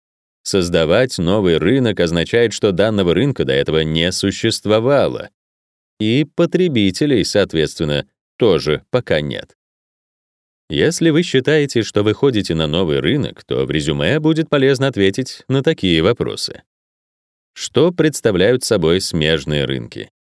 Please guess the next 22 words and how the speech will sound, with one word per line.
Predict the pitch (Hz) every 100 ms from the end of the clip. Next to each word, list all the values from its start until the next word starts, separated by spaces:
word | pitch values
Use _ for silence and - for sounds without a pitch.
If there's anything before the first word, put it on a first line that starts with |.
| _ _ _ -
С | -
каких | 95 - 76 90
рынков | 87 78 78 98
должны | 123 123 71 73
прийти | 71 78 - 82
потенциальные | 90 85 85 82 80 85 87
потребители? | 113 123 139 156 - 50 50 _ _ _ _ _ _ -
Какая | 85 - 156 151 -
острая | 135 139 - 117 113
потребность | 107 104 98 101 107 139 123 101 78 - - -
заставит | 110 120 - 101 85 78
потребителей | 90 78 85 131 147 147 131
использовать, | 117 - 98 95 104 120 - -
покупать | 170 135 107 67 64 -
продукт? | - 80 50 - - _ _ _ _ _ _ _ _ _ _ _
Какая | - 107 170 170 147
необходимая | 120 113 - 117 120 120 110 95
характеристика | - 101 85 101 90 85 - 80
продукта | - 78 98 - 175
заставит | 123 127 - 160 151
потребителей | 127 117 104 131 127 117 -
использовать, | 120 - - 139 110 95 78 -